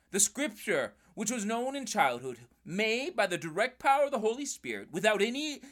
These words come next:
immediate apparent means, turn the man from darkness to light. Jesus spoke but two words, but those words were enough.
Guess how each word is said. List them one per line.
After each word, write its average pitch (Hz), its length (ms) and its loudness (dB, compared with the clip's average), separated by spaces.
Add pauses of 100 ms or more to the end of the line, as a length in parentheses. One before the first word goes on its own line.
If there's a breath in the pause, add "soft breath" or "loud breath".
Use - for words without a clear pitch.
(160 loud breath)
immediate 233 720 -2
apparent 240 520 -2
means, 156 440 -6
turn 240 460 -4
the 262 100 0
man 226 360 -2
from 196 200 -6
darkness 180 600 2
to 147 100 -12
light. 147 400 -4 (500 soft breath)
Jesus 247 420 0
spoke 262 320 6
but 175 180 4
two 196 160 -6
words, 175 420 0
but 147 100 -8
those 185 320 2
words 214 300 -2
were 190 160 2
enough. 185 460 0